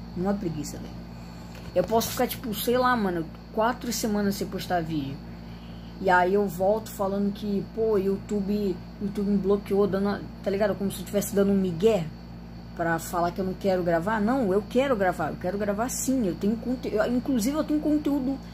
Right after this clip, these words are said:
de Fortnite agora pra gravar, de servidor privado, mano.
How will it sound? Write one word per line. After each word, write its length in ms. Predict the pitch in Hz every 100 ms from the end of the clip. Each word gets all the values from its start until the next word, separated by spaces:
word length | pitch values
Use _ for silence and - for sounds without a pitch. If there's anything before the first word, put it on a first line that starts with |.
| - - -
de 140 | 190 226
Fortnite 680 | - 262 - 277 269 -
agora 500 | 320 370 196 220 226
pra 160 | 165 175
gravar, 320 | 165 147 135 - - - -
de 140 | 180
servidor 360 | 175 233 196 220
privado, 560 | 220 262 180 175 175 165
mano. 220 | 131